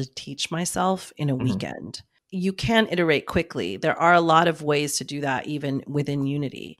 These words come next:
Speaker 1: But when you're trying to execute on your own vision, that takes more than a weekend, right? <laughs>
Speaker 2: Absolutely. I mean, like, and, you know, sometimes, like, people knock out games in a game jam really fast, but it may not necessarily be the complete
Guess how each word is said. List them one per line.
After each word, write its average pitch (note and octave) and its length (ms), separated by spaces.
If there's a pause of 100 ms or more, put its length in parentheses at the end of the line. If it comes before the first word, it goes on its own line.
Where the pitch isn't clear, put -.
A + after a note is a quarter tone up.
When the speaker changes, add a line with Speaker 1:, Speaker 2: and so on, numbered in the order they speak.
Speaker 1:
But C#3+ 300
when D#3+ 200
you're D3+ 540
trying F#3 320
to G3 180
execute D#3 540
on C#3+ 200
your C3 140
own C#3+ 240
vision, F3+ 640 (340)
that D#3+ 340
takes E3 400
more C3+ 200
than - 140
a - 60
weekend, - 420 (180)
right? - 140 (100)
<laughs> - 380
Speaker 2:
Absolutely. - 560 (880)
I - 20
mean, B2+ 160
like, A#2+ 200
and, A2+ 280
you A2 60
know, G#2+ 100
sometimes, B2 420
like, - 120
people G2 340 (160)
knock G2 260
out F#2+ 140
games G2+ 320
in F2 80
a E2+ 60
game A2 240
jam A2 200
really G2+ 200
fast, G2+ 360
but - 100
it - 40
may - 80
not - 80
necessarily D3 320
be C#3 120
the C#3+ 80
complete - 600